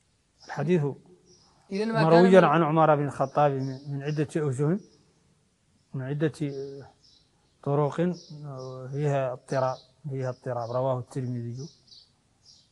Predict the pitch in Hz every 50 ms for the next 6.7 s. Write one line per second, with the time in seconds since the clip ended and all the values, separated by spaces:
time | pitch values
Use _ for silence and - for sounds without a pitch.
0 | _ _ _ - 135 131 127 127 127 127 127 127 120 117 113 113 139 139 127 127
1 | 120 110 - - 131 131 127 127 - 127 127 127 127 127 131 127 127 - - 135
2 | 127 131 135 131 - 131 127 135 127 - - - 131 123 127 127 123 127 135 151
3 | - _ _ _ _ _ _ _ _ _ _ _ _ _ _ _ _ - 156 139
4 | - - - 147 139 139 135 139 143 131 - - 151 - - - 131 117 120 131
5 | 139 143 - - - 135 127 127 123 120 120 117 117 117 - 131 127 123 - -
6 | 123 123 127 123 110 117 123 120 120 123 120 120 117